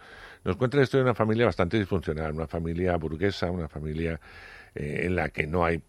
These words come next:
apenas lazos y que todos no se llevan especialmente bien y esconden mil cosas, en donde el patriarca, que ya está en silla de ruedas, eh, cuenta, eh, habla del pasado porque no le gusta su presente, de alguna forma quiere morir,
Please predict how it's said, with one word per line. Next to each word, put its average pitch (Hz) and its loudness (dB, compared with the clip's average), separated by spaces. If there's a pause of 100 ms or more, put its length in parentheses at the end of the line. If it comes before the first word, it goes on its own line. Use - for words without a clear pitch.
(160)
apenas 78 -4
lazos 78 -2
y 73 -8
que 76 -6
todos 78 -4
no 76 -4
se 78 -4
llevan 76 -2
especialmente 76 -6
bien 90 0
y 80 0
esconden 80 0 (460)
mil 85 2
cosas, 98 6 (400)
en 95 4
donde 95 6
el 90 4
patriarca, 104 6
que 95 2
ya 95 6
está 98 2
en 90 2
silla 95 4
de 90 6
ruedas, 90 2
eh, 87 -2
cuenta, 98 2
eh, - -12
habla 107 4
del 101 4
pasado 95 6
porque 85 -2
no 92 2
le 92 2
gusta 87 0
su 85 -4
presente, 85 0
de 80 -2
alguna 85 -4
forma 85 -2
quiere 80 -2
morir, 85 0